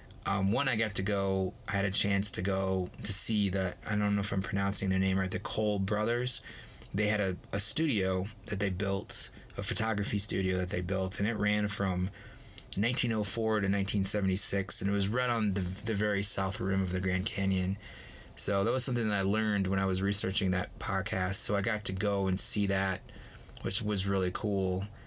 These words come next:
Um, it's now a museum and, you know, like, a little bookstore and such, but it's, like, right at the trailhead going down. And I thought that was cool. This, uh, something about all that history, which was, which was pretty amazing.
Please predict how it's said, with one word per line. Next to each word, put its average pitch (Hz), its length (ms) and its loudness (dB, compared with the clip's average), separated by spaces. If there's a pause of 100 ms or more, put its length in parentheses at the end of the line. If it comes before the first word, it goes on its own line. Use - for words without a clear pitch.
(280)
Um, 92 320 0
it's 101 180 2
now 101 240 0
a 95 40 2
museum 98 640 2
and, 92 360 0
you 101 140 -4
know, 101 60 2
like, 95 160 -2
a 101 40 0
little 92 200 2
bookstore 92 800 0
and 92 140 0
such, - 600 0 (300)
but 101 100 0
it's, 101 80 6
like, 101 140 2
right 104 520 0
at 101 160 -2
the - 80 -8
trailhead 98 480 0
going 95 300 0
down. 95 540 0 (1120)
And 104 140 -2
I 107 40 0
thought 101 160 0
that 95 140 0
was 95 140 2
cool. 98 300 -2
This, - 280 2 (540)
uh, 98 160 2
something 107 200 2
about 98 180 2
all 98 80 2
that 98 100 -2
history, 92 520 0
which 92 220 -2
was, 92 320 0 (300)
which 101 200 -4
was 101 120 -2
pretty 98 300 -2
amazing. 95 600 0